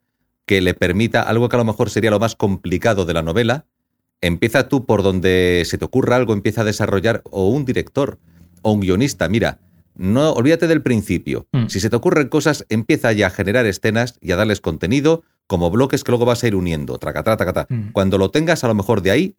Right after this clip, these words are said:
Speaker 1: te surge el comienzo.
Speaker 2: Claro, porque puede ser que sí, eso, que se te ocurran ideas, pero que no sepas todavía qué contexto darles o
Speaker 1: Claro.
Speaker 2: eh, pero no quieres renunciar a ellas, ¿sabes? No, no quieres
Speaker 1: Claro,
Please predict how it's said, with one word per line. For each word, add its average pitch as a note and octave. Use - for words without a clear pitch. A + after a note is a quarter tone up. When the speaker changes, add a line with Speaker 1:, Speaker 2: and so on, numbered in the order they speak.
Speaker 1:
te F#2
surge D#3+
el E2+
comienzo. E2+
Speaker 2:
Claro, C3+
porque A2
puede A2+
ser A#2
que C#3
sí, D#3+
eso, C3+
que A2
se A2+
te A2
ocurran B2+
ideas, D3+
pero G#2+
que A2
no A#2+
sepas A#2
todavía A2+
qué A#2+
contexto G#2+
darles B2
o G2
Speaker 1:
Claro. G2+
Speaker 2:
eh, A#2+
pero A2+
no B2
quieres B2+
renunciar A2+
a A2
ellas, F3+
¿sabes? G#2+
No, A#2+
no A#2+
quieres A2
Speaker 1:
Claro, D#2+